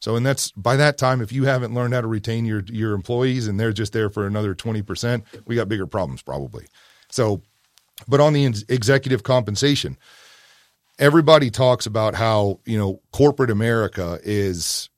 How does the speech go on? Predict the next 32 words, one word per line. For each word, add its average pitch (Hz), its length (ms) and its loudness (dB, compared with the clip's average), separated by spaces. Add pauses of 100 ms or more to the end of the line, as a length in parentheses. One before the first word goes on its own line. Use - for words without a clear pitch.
(380)
uh, 73 160 -10 (540)
bad 113 560 0
for 107 720 0
certain 104 420 0
different 104 420 -2
policies, 95 680 -6 (340)
but 120 280 0 (600)
they 135 320 4 (240)
use 147 400 -2
the 123 100 0
same 127 560 0
methods. 104 560 -2
They 110 140 -2
have 123 300 -4
to - 80 -4
operate 113 440 -2
within 104 280 -4
the 95 80 -4
same 107 340 -2
rules. 107 420 -4
There's, 98 280 -4
there, 107 240 -4 (280)
there's 101 220 -6
nothing 117 640 -2 (340)
magical 104 680 -4
to 95 120 -6
the 90 80 -2
way 98 160 -2
that 92 140 -6
they 92 140 -4
do 87 180 -8
business. 80 480 -4